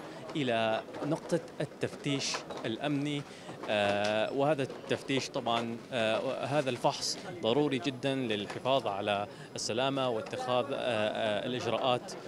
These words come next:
آه، الأمنية، آه، اللازمة. آه، وبعد المرور من التفتيش نصل إلى قاعة الاستقبال.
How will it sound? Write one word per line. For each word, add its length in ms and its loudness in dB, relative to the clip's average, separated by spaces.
آه، 320 2
الأمنية، 500 -2
آه، 520 -2
اللازمة. 500 2
آه، 380 4
وبعد 320 10
المرور 480 8
من 380 2
التفتيش 800 4
نصل 600 6
إلى 200 6
قاعة 400 6
الاستقبال. 760 2